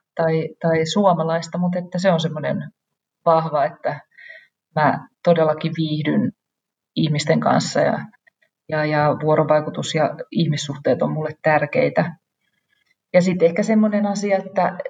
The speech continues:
että se, että hyvin pienestä pitäen mulle,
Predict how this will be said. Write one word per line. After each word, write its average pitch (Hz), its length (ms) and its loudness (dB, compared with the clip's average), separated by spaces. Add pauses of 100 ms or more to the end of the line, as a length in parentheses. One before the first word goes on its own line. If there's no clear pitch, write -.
(140)
että 180 260 0
se, 202 160 2
että 190 220 -2
hyvin 185 300 -2 (840)
pienestä 190 520 2
pitäen 170 580 0
mulle, 156 340 -6